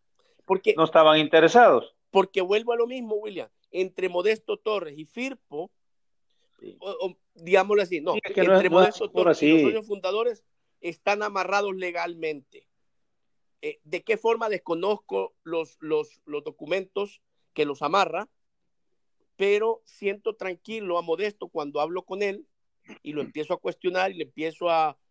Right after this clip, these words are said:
Speaker 1: a querer, eh, este, conocer un poco más. Y, eh, al final de las conversaciones que he tenido, me dejan al-, en el mismo lugar. Eh, es decir,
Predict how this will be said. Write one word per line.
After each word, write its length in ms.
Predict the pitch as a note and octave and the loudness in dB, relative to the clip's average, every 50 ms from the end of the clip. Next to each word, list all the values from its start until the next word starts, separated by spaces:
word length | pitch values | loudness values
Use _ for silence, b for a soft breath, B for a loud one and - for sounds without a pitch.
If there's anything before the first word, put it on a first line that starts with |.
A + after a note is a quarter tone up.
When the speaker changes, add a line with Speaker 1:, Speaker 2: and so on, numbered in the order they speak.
| _ _ _ | _ _ _
Speaker 1:
a 160 | - C#3 C3+ _ | -12 -12 -10 _
querer, 400 | C#3+ C#3 C3+ C#3+ D3+ D#3+ E3 E3+ E3 | -8 -8 -4 -4 -2 -2 -2 -2 -4
eh, 400 | D3+ C#3+ C#3 C3+ B2+ B2 A#2+ A2 F#2 _ _ _ _ _ _ _ _ _ | -4 -4 -4 -6 -6 -8 -10 -10 -12 _ _ _ _ _ _ _ _ _
este, 460 | - - A#2 - _ _ - C3 B2+ | -16 -14 -14 -16 _ _ -14 -14 -8
conocer 400 | - D3 C#3 C#3 B2+ - E3 E3 F3+ | -4 -4 -4 -4 -2 0 0 0 0
un 80 | F3+ | 0
poco 260 | - - F3 - G3 | -4 -6 -6 -4 -2
más. 360 | G3 G#3 G#3 G#3+ - _ _ _ _ _ _ _ _ _ _ _ _ _ _ _ _ _ _ _ _ _ _ - | 0 0 0 0 -2 _ _ _ _ _ _ _ _ _ _ _ _ _ _ _ _ _ _ _ _ _ _ -12
Y, 360 | D#3 E3 F3+ G3 A3+ - - _ | -8 -6 -6 -6 -6 -8 -12 _
eh, 560 | - D3+ D3+ D3 D3 C#3+ C#3 C#3 C3+ C3 - _ _ _ - | -10 -10 -8 -8 -8 -8 -10 -10 -12 -12 -16 _ _ _ -8
al 160 | D3+ E3 D#3 | -8 -8 -8
final 480 | D#3+ D#3 D#3 D#3+ F3 G3+ A#3 B3 B3+ _ _ _ _ _ _ _ | -8 -6 -4 -2 -2 -2 -4 -6 -10 _ _ _ _ _ _ _
de 140 | - D#3 D#3+ | -6 -4 -4
las 100 | D#3+ - | -4 -6
conversaciones 840 | _ - E3 E3+ F#3 F#3+ F#3 G3 F#3 G#3 G#3 F#3+ F#3+ G3+ G#3 - _ | _ -10 -8 -8 -8 -8 -8 -6 -4 -2 -2 -2 -2 -4 -8 -8 _
que 100 | _ - | _ -10
he 40 | F3+ | -10
tenido, 460 | - - F#3+ G3+ G3+ F#3 F3+ G3+ G#3 _ _ _ _ _ _ _ - | -8 -8 -6 -4 -2 -2 -4 -4 -8 _ _ _ _ _ _ _ -4
me 160 | D#3 D#3+ D#3+ | -2 -2 -2
dejan 300 | E3+ F3 F3+ F#3+ G3 G3 | -2 -4 -6 -6 -6 -6
al-, 160 | F#3 F3+ - - | -6 -6 -6 -8
en 140 | E3 D#3+ D#3 | -6 -6 -4
el 80 | D#3 | -4
mismo 240 | F3 F#3 F#3+ F#3+ G3 | -4 -4 -6 -6 -8
lugar. 420 | G#3 G#3 A#3 C4+ A#3+ A3 A3+ - _ _ _ _ _ _ _ _ _ _ _ _ _ - | -8 -4 0 2 2 2 0 -2 _ _ _ _ _ _ _ _ _ _ _ _ _ -12
Eh, 320 | C#3 C3+ C3 C3 C3 - - | -12 -12 -12 -12 -14 -6 -4
es 100 | D3 E3 | -4 -4
decir, 420 | F#3 F3+ - B3 A#3 D#3 C3 - | -4 -4 -4 -4 -4 -4 -4 -6